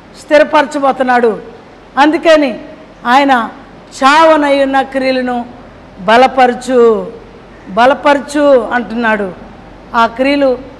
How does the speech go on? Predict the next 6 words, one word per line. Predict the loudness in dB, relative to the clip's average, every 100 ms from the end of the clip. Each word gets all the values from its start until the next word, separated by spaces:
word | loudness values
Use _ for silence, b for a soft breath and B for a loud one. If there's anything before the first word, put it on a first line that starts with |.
| -20 -20 -8
మనం | -4 -2
బలపరచటానికి | 2 2 2 0 0 -2 -2 0 -2 -4 -10 -12 -14 -20 -20 -20 -10
ప్రభువు | -2 0 2 0
మాత్రమే | 0 0 -2 -4 -2 0 0 -4 -8 -20 -20 -20 -14 -6
శక్తివంతుడు | -6 -4 -4 -4 -2 -4
గనక | -2 -4 -2 -4 -4